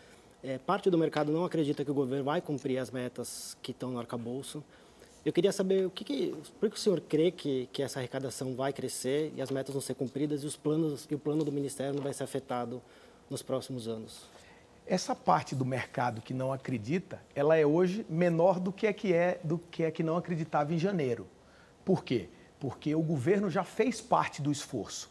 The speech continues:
Speaker 2: Precisará continuar a faz-, a fazer. Porque para que o país, eh, tivesse um orçamento sustentável,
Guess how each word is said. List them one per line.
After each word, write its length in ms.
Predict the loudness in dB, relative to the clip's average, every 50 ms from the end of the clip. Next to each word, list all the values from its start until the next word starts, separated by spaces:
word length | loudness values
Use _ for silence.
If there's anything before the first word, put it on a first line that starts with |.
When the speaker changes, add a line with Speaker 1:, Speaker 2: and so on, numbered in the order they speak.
| -18 -14 -8
Speaker 2:
Precisará 540 | -6 -6 -4 -2 0 2 4 4 4 4 2
continuar 560 | 0 -4 -4 -4 -2 0 2 2 2 2 0
a 60 | -2
faz-, 340 | 0 0 0 0 0 -2 -2 -2
a 60 | -2
fazer. 460 | -2 0 0 0 2 2 2 0 -2 -6 -10 -18 -20 -20 -20 -12 -6
Porque 320 | -4 -4 -2 0 0 0
para 420 | 0 0 0 0 2 4 4 2 2
que 160 | 2 0 -2
o 60 | -2
país, 640 | 2 4 4 4 4 2 -2 -4 -6 -8 -12 -16 -18 -20 -20 -20 -20 -16 -10
eh, 180 | -8 -6 -6 -4
tivesse 500 | -2 -2 0 2 2 2 2 0 0 -2
um 60 | -2
orçamento 560 | -2 -2 0 0 0 2 2 2 2 0 -4
sustentável, 800 | -4 -2 -2 0 2 2 2 0 2 0 0 0 0 -2 -6 -12